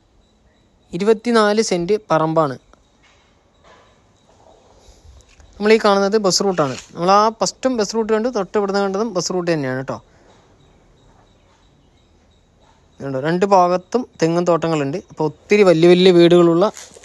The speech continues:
ഏരിയയാണ്. ഒരുപാട് വലിയ വീടുകളൊക്കെ ഉള്ള സ്ഥലത്താണ് ഈ സ്ഥലം സ്ഥിതി ചെയ്യുന്നത്. സെന്റിന് നാലര ലക്ഷം രൂപ ഉടമസ്ഥൻ ചോദിക്കുന്നു. വില ചെറിയ രീതിയിൽ വില നെഗോഷ്യബിളാണ്.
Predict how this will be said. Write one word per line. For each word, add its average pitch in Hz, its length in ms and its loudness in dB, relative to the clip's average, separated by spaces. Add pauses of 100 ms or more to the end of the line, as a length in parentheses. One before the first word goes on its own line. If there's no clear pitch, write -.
(420)
ഏരിയയാണ്. 135 300 2 (400)
ഒരുപാട് 180 320 4
വലിയ 180 240 0
വീടുകളൊക്കെ 170 440 0
ഉള്ള 185 140 -2
സ്ഥലത്താണ് 165 460 -2 (480)
ഈ - 100 -4
സ്ഥലം 170 280 -4 (120)
സ്ഥിതി 156 240 -6
ചെയ്യുന്നത്. 131 260 -2 (300)
സെന്റിന് 160 360 -2 (200)
നാലര 170 380 2 (100)
ലക്ഷം 170 320 2
രൂപ 165 120 2 (720)
ഉടമസ്ഥൻ 175 480 2
ചോദിക്കുന്നു. 160 400 -2 (180)
വില 151 120 0 (180)
ചെറിയ 156 340 2
രീതിയിൽ 156 260 0 (120)
വില 143 200 2
നെഗോഷ്യബിളാണ്. 143 640 2